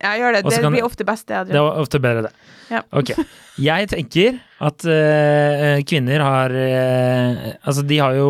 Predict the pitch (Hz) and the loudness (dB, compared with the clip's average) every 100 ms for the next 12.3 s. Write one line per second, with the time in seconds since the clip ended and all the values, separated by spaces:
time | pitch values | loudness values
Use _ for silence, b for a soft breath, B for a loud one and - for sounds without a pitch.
0 | 143 135 123 117 107 104 101 131 127 123 | 4 4 2 0 -4 -8 -8 -6 -2 0
1 | 127 123 120 107 110 - 127 165 160 b | 0 0 -2 -4 -6 -6 -4 -4 -6 b
2 | b - 139 127 127 113 107 151 185 - | b -4 0 0 0 -2 -2 0 0 -4
3 | b b - - 123 123 123 - 127 123 | b b -20 -8 -4 -2 -2 -4 -2 0
4 | 127 120 131 120 117 127 123 123 120 117 | -2 -2 -2 -2 -2 -2 0 0 -2 -2
5 | 120 120 120 123 117 117 120 127 - 123 | 0 0 0 -2 -4 -4 -2 -4 -4 -2
6 | 120 113 104 110 113 117 113 123 113 120 | -2 -2 -4 -4 -2 -2 -2 -2 -2 -2
7 | 117 117 - 117 190 240 - b b b | 0 -2 -4 -4 -2 -2 -4 b b b
8 | b b b 139 135 131 135 135 135 - | b b b -4 -2 0 0 0 0 -2
9 | 135 131 127 139 - 123 120 117 117 123 | -2 0 0 -2 -4 -6 -4 -4 -6 -4
10 | 139 220 269 b b b b 143 160 147 | -2 -2 -4 b b b b -4 -2 -2
11 | - 175 - 131 113 151 202 - 180 123 | -6 -8 -6 -2 0 0 -2 -4 -4 -4
12 | 117 117 | -2 -2